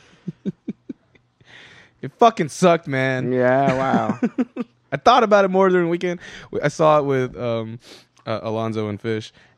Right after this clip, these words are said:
Speaker 1: And, uh, like, after, afterwards, like, we went out to go get a drink afterwards, and we were talking about it, and we were all, like, trying to justify it and shit. But the more that I think about it, fuck that movie. That movie sucked.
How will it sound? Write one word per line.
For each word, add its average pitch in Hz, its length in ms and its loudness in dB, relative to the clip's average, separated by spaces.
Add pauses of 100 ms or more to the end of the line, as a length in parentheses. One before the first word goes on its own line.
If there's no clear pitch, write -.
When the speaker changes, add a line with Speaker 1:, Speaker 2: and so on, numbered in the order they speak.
Speaker 1:
And, 101 600 -6
uh, 95 720 -10 (220)
like, 120 180 -4
after, 123 560 -4
afterwards, 117 500 -6
like, 107 120 -8
we 110 80 -8
went 104 180 -8
out 101 140 -10
to 101 80 -16
go 98 300 -10
get 104 260 -14
a - 20 -14
drink 104 340 -8
afterwards, 101 440 -10
and 107 180 -12
we 107 60 -6
were 104 80 -6
talking 120 260 -6
about 107 240 -6
it, 104 100 -10
and 113 120 -10
we 113 40 -6
were 113 60 -4
all, 120 120 2
like, 113 180 -6
trying 120 240 -6
to 98 40 -14
justify 113 520 -6
it 113 80 -8
and 120 100 -12
shit. 117 340 -8 (440)
But - 140 -6 (180)
the 156 60 -10
more 214 200 2
that 208 80 4
I 196 60 2
think 208 160 -4
about 214 260 0
it, 202 140 -6 (720)
fuck - 240 0
that 110 240 -4
movie. 107 320 -8
That 147 160 0
movie 107 200 -8
sucked. - 720 -6